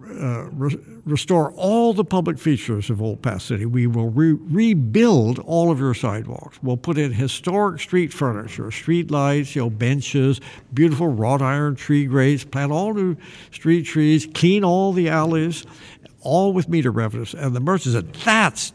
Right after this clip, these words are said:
different. Why didn't you tell us that? Let's run the meters till midnight. Let's run them on Sunday." And the only difference was that the meter, the city said, "If we put in the meters, you will keep the money." And that made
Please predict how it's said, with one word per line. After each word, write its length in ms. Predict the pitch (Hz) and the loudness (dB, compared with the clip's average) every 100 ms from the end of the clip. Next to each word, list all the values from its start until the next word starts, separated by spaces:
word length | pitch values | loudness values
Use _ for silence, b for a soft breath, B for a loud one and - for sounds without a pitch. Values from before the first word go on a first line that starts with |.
| - | 0
different. 560 | 214 220 - 101 - 190 | 4 4 4 -2 -4 -2
Why 220 | 214 220 | 2 2
didn't 280 | 160 127 - | 2 0 -4
you 120 | 117 | -4
tell 240 | 175 180 | -2 -2
us 240 | 117 - 196 | -2 -4 -2
that? 280 | 202 113 | 0 0
Let's 220 | 180 202 185 | -2 -2 0
run 160 | 180 | 2
the 80 | 151 | 2
meters 260 | 147 123 104 | 2 0 -2
till 180 | 117 | -6
midnight. 580 | 101 185 214 117 104 139 | 0 2 2 0 -4 -4
Let's 180 | 185 175 | -4 0
run 140 | 170 | 0
them 100 | 139 | 0
on 140 | 110 104 | -2 -6
Sunday." 520 | - 214 214 127 117 B B B B | -6 -4 0 -2 -4 B B B B
And 80 | 143 | -4
the 140 | 165 | -2
only 440 | 196 220 240 247 | -2 0 0 -2
difference 480 | 214 226 196 147 123 | 0 0 0 -2 -4
was 380 | 143 135 139 135 | -4 -2 -2 -4
that 300 | 135 127 - | -6 -6 -6
the 100 | 143 | -2
meter, 300 | 147 175 170 | 0 0 -2
the 240 | 165 156 143 | -6 -8 -6
city 260 | 185 170 | -2 -2
said, 260 | 156 147 143 | -2 -2 -4
"If 220 | 131 - | -6 -4
we 140 | 170 | -4
put 220 | 196 202 190 | -4 -2 0
in 100 | 170 | 0
the 80 | |
meters, 420 | 170 156 131 139 - B B B | 0 2 2 0 -4 B B B
you 480 | - 120 131 208 247 | -6 -2 2 4 6
will 340 | 180 151 160 160 | 6 4 4 2
keep 280 | 156 151 | 2 2
the 100 | 131 | 2
money." 360 | 139 139 104 - - - _ _ B B B B B B _ - | 2 2 0 -8 -18 -20 _ _ B B B B B B _ -2
And 160 | 139 147 | 0 2
that 180 | 156 | 0
made 280 | 135 135 117 | 0 -2 -4